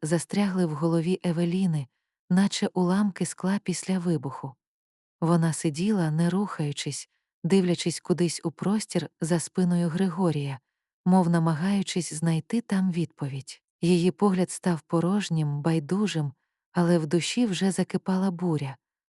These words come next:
Образа, гнів, біль, розчарування. «Мені ж здавалося», прошепотіла вона, ледь стримуючи сльози. «Здавалося, що я для тебе не просто забава.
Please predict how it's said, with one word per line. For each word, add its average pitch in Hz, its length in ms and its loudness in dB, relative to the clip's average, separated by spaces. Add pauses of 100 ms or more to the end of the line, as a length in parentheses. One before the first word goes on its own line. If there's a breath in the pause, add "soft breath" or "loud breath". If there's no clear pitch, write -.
(140)
Образа, 165 680 2
гнів, 165 540 0
біль, 170 480 -2
розчарування. 165 1000 -2 (520)
«Мені 202 360 6
ж 196 100 -6
здавалося», 165 840 -2 (720)
прошепотіла 160 760 0
вона, 165 360 0 (300)
ледь 196 280 2
стримуючи 190 720 0
сльози. 139 560 -6 (320)
«Здавалося, 175 760 2
що - 240 -4
я 170 240 0
для 165 160 0
тебе 175 360 0
не 170 120 2
просто 220 440 -2
забава. 151 580 -2